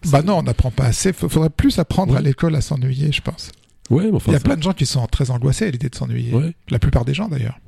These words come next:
Speaker 2: Vous avez des enfants, d'ailleurs ?
Speaker 1: Ouais.
Speaker 2: Ils ont quel âge, sans en-
Speaker 1: Euh, trente-six,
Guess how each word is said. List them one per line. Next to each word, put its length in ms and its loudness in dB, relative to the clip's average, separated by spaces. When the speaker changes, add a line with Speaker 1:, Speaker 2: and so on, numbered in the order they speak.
Speaker 2:
Vous 120 6
avez 100 6
des 140 0
enfants, 240 0
d'ailleurs ? 260 0
Speaker 1:
Ouais. 180 0
Speaker 2:
Ils 120 4
ont 40 4
quel 160 2
âge, 200 0
sans 240 -2
en- 140 -2
Speaker 1:
Euh, 840 -2
trente-six, 1600 -4